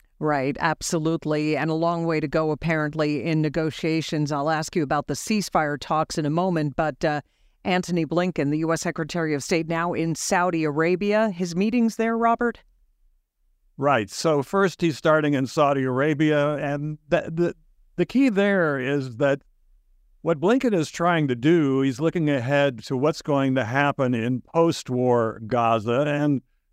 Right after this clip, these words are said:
Speaker 2: what the United States is pushing for is getting Israel integrated into the region,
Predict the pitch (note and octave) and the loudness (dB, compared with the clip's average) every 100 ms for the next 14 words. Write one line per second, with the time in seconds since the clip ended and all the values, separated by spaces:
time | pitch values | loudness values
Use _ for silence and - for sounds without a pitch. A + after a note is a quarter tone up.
0 | _ D#3 D#3+ E3+ E3 G3 A3+ G3 - G3 | _ -2 0 2 4 4 4 2 2 2
1 | - D#3 - F#3+ G#3+ F#3+ D#3 - C#3+ C3+ | 2 -6 -4 0 0 0 -2 -2 2 2
2 | C#3+ C3+ C#3 A2+ C#3+ E3 E3 C#3+ D#3+ F3 | 2 0 -2 0 2 2 2 2 2 0
3 | D#3 D#3+ D#3 D3 C3 - F#3+ F#3+ D#3+ D3 | 0 0 2 2 0 -2 -4 -2 -4 0
4 | D#3 D#3 D3 C#3+ C#3+ B2+ A#2+ A#2+ D#3+ D#3+ | 2 4 2 2 2 2 0 2 2 2
5 | A#2 G#2+ B2+ | 0 -2 -4